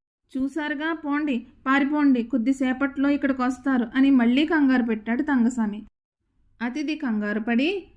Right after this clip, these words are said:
"అయ్యో దేవుడా, వాడు నిజంగానే చెవులు కోసే పనిలో ఉన్నట్టున్నాడు, నా చెవులకు బంగారు పోగులు కూడా ఉన్నాయి" అనుకుంటూ వీధి వాకిట్లోకి దూకి పరుగుపెట్టాడు. ఈలోపు తంగసామి దొడ్లోకి వెళ్ళి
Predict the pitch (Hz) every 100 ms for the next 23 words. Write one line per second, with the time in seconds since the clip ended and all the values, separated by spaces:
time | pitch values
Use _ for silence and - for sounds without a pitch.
0 | _ - 247 240 320 349 370 349 339 277
1 | 247 277 294 269 247 269 285 302 320 330
2 | 285 277 269 294 302 294 294 285 294 285
3 | 285 277 294 285 285 349 480 - _ -
4 | 285 311 311 269 302 320 311 294 262 277
5 | 269 285 269 269 262 277 311 311 285 285
6 | 233 233 247 233 247 240 254 254 254 -
7 | _ 247 277 285 277 262 262 247 262 262
8 | 220 247 254 381 392 339 262 277 - 220
9 | 208 - - _ _ _ _ _ _ _
10 | - 302 339 302 320 349 349 277 262 294
11 | 311 294 285 285 262 220 262 277 269 254
12 | 254 320